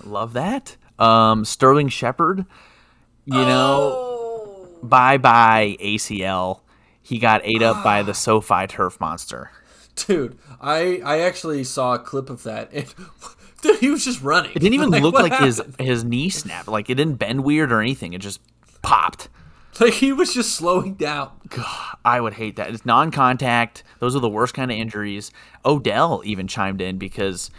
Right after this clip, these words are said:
Speaker 1: he tore his A C L in SoFi Stadium during the Super Bowl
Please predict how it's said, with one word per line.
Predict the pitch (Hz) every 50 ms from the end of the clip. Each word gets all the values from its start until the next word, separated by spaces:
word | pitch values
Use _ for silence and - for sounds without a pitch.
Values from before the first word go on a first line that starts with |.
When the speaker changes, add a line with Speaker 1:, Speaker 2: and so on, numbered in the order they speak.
| - -
Speaker 1:
he | - - 151 165
tore | - - 139 143 147
his | 127 - 113
A | 113 110
C | - - 110 101
L | 110 120 104 92 92 92 _ - _ _ _ _ - -
in | - 117 117
SoFi | 117 - 120 113 107 113 98 101
Stadium | - - 107 117 135 139 95 80 87
during | 95 98 92 90
the | 90
Super | - - 147 165 147
Bowl | - - - - _